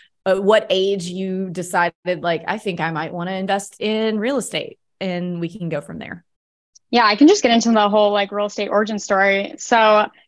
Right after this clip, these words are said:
Speaker 2: the first, like, time I ever came across real estate, I was sitting in a history class, and we learned about a man named Andrew Carnegie. And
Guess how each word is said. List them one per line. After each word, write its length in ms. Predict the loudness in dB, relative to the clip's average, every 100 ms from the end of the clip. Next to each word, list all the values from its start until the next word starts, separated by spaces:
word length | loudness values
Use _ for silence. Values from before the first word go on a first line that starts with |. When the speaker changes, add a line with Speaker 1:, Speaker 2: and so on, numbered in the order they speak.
| _ _ -2
Speaker 2:
the 80 | -2
first, 440 | 2 4 4 4
like, 220 | 4 4
time 440 | 0 -4 0 0 0
I 120 | -2
ever 180 | -2 -4
came 220 | -4 -4
across 400 | -2 0 0 0
real 160 | 0 0
estate, 400 | 0 2 4 2
I 180 | 2 2
was 300 | 2 0 0
sitting 280 | 0 2 2
in 240 | 0 -6 -18
a 40 | -2
history 480 | 0 2 2 2
class, 580 | 2 2 4 2 0 -10 _ _ _ 2
and 280 | 4 4
we 180 | 4 4
learned 240 | 4 2 2
about 180 | 2
a 60 | 0
man 480 | 0 -2 -2 -2 -2
named 360 | -2 -2 -4 -2
Andrew 280 | 0 4 2
Carnegie. 640 | 2 2 4 6 8 6 2 _ _ _ _
And 480 | 2 4 4 2 0